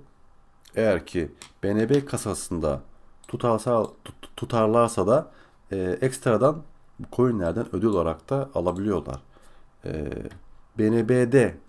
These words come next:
bir, e, yoğunluk olduğu için, yani insanlar B N B aldığı için o, e, coinlerden ödül olarak kazanmak için ve ödül veya ödül olarak, e,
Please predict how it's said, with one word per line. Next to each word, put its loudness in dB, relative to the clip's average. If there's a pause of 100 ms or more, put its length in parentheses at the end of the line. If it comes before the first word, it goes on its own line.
bir, -2
e, -6
yoğunluk 2
olduğu 2
için, -6
yani -2
insanlar -2
B 0
N 0
B 0
aldığı 0
için -4
o, -4 (420)
e, -8
coinlerden 0
ödül -4
olarak 0
kazanmak -4
için -4
ve -2
ödül -2
veya 0 (420)
ödül 0
olarak, -4
e, -6